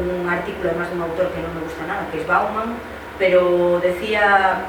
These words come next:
venía a hablar del ego, creo, creo recordar que era el señor que venía a hablar del tema de, del capitalismo, del ego y todo el rollo, y decía una cosa súper interesante que era como que el individuo, todo el trabajo, eh,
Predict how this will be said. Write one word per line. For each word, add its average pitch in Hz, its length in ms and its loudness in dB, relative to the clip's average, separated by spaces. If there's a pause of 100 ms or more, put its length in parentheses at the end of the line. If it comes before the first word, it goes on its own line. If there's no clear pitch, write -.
(140)
venía 226 400 0
a 233 260 4
hablar 220 260 2
del 196 160 -2
ego, 185 440 4
creo, - 240 0 (160)
creo 180 240 2
recordar 151 460 -6
que 156 80 -6
era 151 120 -4
el 143 140 -6
señor 151 320 -6
que 143 80 -10 (580)
venía 214 260 2
a 226 40 6
hablar 233 240 6
del 214 180 0
tema 220 280 2
de, 175 380 2 (120)
del 175 280 0
capitalismo, 175 800 -2
del 170 100 0
ego 214 380 4
y 180 120 -2
todo 180 140 -2
el 175 140 -2
rollo, 262 320 0 (500)
y 214 60 2
decía 226 240 2
una 226 140 2
cosa 233 200 -2
súper 233 260 -2
interesante 214 720 0
que 226 80 -2
era 156 140 0
como 180 200 -2
que 185 80 2
el 180 200 0
individuo, 185 460 -2 (100)
todo 220 240 0
el 226 140 0
trabajo, 220 580 4 (680)
eh, 180 600 4